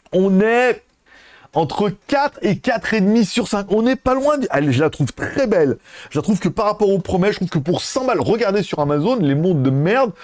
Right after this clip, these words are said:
que vous avez pour deux cents balles. Là, pour cent balles, T T C, cent deux euros trente et un, vous avez une jolie montre. Certes, la marque n'est pas connue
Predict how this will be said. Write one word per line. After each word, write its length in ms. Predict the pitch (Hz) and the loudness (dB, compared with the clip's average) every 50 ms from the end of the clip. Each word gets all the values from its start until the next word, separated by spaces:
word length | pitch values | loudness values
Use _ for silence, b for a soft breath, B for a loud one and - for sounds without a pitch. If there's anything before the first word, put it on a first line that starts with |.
| B B B | B B B
que 100 | - 143 | -2 0
vous 120 | 135 120 | 2 2
avez 220 | 131 135 151 220 208 | 2 2 0 0 -2
pour 180 | - 147 113 | -2 -2 0
deux 120 | 101 123 117 | 0 0 0
cents 160 | - 196 220 | 0 -2 0
balles. 220 | 240 220 160 113 - _ b b b b b | 0 0 -2 -2 -6 _ b b b b b
Là, 180 | - 135 156 180 | -2 0 0 0
pour 240 | - - 127 - - | 0 -4 -8 -8 -8
cent 280 | - - - - 147 | -8 -4 -2 -2 0
balles, 280 | 139 143 165 208 294 320 - _ _ | 0 2 2 0 0 -2 -4 _ _
T 100 | - 196 | -10 -10
T 140 | 147 - 92 | -8 -8 -10
C, 260 | 87 - 143 160 208 190 | -6 -2 0 0 0 -2
cent 180 | - 127 117 | -4 -4 -2
deux 100 | 117 127 | 0 2
euros 200 | 123 120 117 117 | 2 2 2 2
trente 280 | 110 - 104 101 92 - | 0 -4 -8 -8 -4 -2
et 60 | 110 | -2
un, 160 | 143 196 - B B B B B | 0 -2 -2 B B B B B
vous 80 | - 123 | -4 -2
avez 120 | 147 147 | 0 2
une 100 | 151 139 | 2 2
jolie 240 | 120 104 156 156 147 | 2 2 2 2 2
montre. 260 | 139 151 185 233 233 - | 2 2 2 0 -2 -4
Certes, 340 | - - - 196 202 202 - | -6 -2 -2 -2 -2 -2 -2
la 100 | 156 147 | -2 0
marque 240 | 156 170 156 - - | 0 -2 -2 -2 -4
n'est 80 | 143 | -4
pas 180 | 135 - 151 147 | -2 0 -2 -2
connue 360 | 143 - 139 139 151 208 339 | 0 0 0 2 2 0 -2